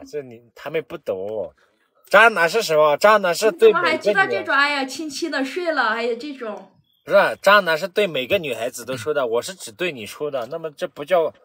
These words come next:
Speaker 1: 呃，欢心，我只对你欢心的嘛，对不对？男人不坏，女人不爱。那么要对，
Speaker 2: <laughs>
Speaker 1: 对女人要，对吧？要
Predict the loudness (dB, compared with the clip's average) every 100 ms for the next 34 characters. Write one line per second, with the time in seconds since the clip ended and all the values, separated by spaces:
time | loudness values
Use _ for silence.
0 | _ _ _ -14 -8 2 2 2 0 2
1 | 0 -2 -4 -4 -2 -6 -2 -2 -2 -6
2 | -6 -6 -8 -10 -8 -4 2 4 2 0
3 | -2 -2 -2 -6 -10 -2 0 2 0 -6
4 | _ -20 -20 _ 0 2 4 4 2 -2
5 | -4 -8 _ _ _ -6 -6 -4 -8 -8
6 | -4 2 4 2 0 -6 0 0 0 -4
7 | -4 -4